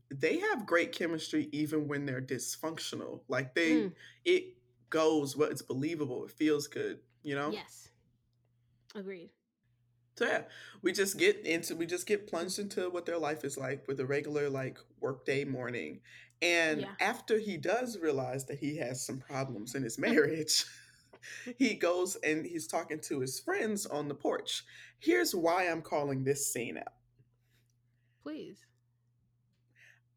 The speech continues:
Speaker 1: I love, 'cause there are a lot of fantasy elements of
Speaker 2: Mm-hmm.
Speaker 1: romance and rom-com movies, right?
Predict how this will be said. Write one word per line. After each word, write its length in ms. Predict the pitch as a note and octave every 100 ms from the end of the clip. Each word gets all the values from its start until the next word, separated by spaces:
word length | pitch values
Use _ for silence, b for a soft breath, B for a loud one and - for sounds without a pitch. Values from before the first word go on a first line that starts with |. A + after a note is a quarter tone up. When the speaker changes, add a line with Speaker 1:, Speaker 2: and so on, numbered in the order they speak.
| -
Speaker 1:
I 340 | A#3 D#4+ G4+
love, 880 | A#3 F3 F3+ D3+ - - - - - -
'cause 200 | - F3+
there 160 | A#3 D#4
are 80 | A3
a 40 |
lot 320 | D#3+ D#3+ F3+ G#3
of 320 | F#3+ - - _
fantasy 1400 | - - - - F3 F3 E3+ - D3+ - C3 A2+ G#2+ A#2+ - _
elements 800 | D3 C#3+ C3+ A#2 - - - - - -
of 420 | C3+ C3 C3+ C3+ C#3 C#3
Speaker 2:
Mm-hmm. 280 | C3 C3 G#3
Speaker 1:
romance 80 |
and 120 | C#3 C3+
rom-com 560 | - - - - -
movies, 380 | - - - -
right? 260 | B2 C#3